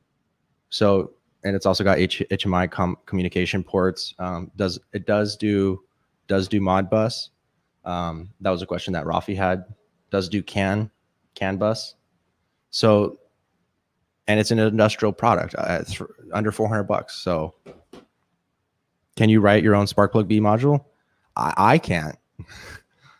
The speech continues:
I know, I mean, I, I probably could if I really focused on it, but I think it would be better if we, if we created, like, a hackathon day, and then we as a community, you know, got together and, and,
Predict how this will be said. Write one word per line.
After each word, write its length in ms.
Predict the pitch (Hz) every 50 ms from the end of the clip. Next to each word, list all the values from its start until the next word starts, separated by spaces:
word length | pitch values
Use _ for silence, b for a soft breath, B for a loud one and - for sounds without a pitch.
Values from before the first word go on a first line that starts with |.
| b b _ _ _ _ _ _ - -
I 140 | 104 110
know, 140 | 117 117 117 - -
I 80 | 117
mean, 140 | 120 117 107
I, 160 | 101 95 90 -
I 40 | 92
probably 340 | 101 - 135 135 127 117 98
could 380 | - - 98 87 82 87 - - - _ _ _ -
if 120 | 95 -
I 100 | 95 87
really 320 | 87 85 101 104 98 90
focused 420 | 90 - 95 98 98 101 95 87 -
on 120 | 82 80 82
it, 180 | 82 64 71
but 340 | - 95 87 82 73 - _ _ _ _ _ _ _ _ _ _ _ _ _ _ _ _ _ _ _ _ _ _ _ _ _ _ _ _ _ _ _ _ _ _ _ - - - _ -
I 60 | 107
think 200 | - - 123 107
it 40 | 107
would 60 | 98
be 100 | 110 110
better 260 | 95 95 90 98 95
if 180 | 90 85 - -
we, 320 | 101 101 98 95 90 85 -
if 140 | 104 - -
we 100 | 101 98
created, 320 | - - 110 101 98 95
like, 160 | 92 87 85
a 60 | 92 85
hackathon 580 | - 98 95 - - 95 - 87 82 82 85
day, 360 | 80 87 85 85 80 82 - -
and 100 | - 95
then 120 | 90 90 92
we 300 | 98 95 95 95 92 -
as 160 | 95 95 87
a 60 | 90
community, 640 | - - 95 90 98 95 92 80 85 87 87 - _ -
you 120 | 104 98
know, 160 | 90 82 80
got 220 | 82 95 87 87 -
together 380 | - 92 90 87 87 87 82
and, 200 | 80 80 80 - -
and, 260 | 80 80 80 82 -